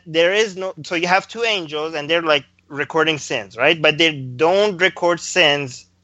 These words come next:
until your fifteenth birthday, birthday for, for a boy. Like, they start, uh, there's sawab and there's gunah, right?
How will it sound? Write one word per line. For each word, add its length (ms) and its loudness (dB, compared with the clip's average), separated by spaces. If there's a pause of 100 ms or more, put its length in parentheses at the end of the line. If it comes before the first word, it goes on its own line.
until 440 4
your 140 2
fifteenth 520 -2
birthday, 360 0 (380)
birthday 360 0
for, 240 -6 (140)
for 140 2
a 40 4
boy. 280 4
Like, 140 -2
they 100 2
start, 380 2 (440)
uh, 260 4
there's 240 4
sawab 560 2
and 220 -4
there's 300 -2
gunah, 480 -2
right? 260 0